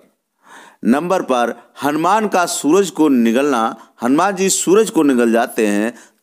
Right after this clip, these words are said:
तर्क के आधार पर इस बात को सोचने की ज़रूरत है। आज इक्कीसवीं सदी में सूरज का आग, सूरज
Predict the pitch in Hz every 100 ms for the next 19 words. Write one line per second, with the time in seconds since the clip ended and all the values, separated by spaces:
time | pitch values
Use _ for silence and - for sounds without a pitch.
0 | - 196 190 170 - 120 117 127 175 175
1 | 131 117 98 131 - - 117 - 143 143
2 | 113 101 110 - - - 95 117 143 165
3 | 143 107 107 117 - - - 135 147 -
4 | - - - 180 185 180 - 104 90 82
5 | 92 - _ _ _ _ _ - - 160
6 | 202 202 - 151 - 127 131 - - 151
7 | 160 120 113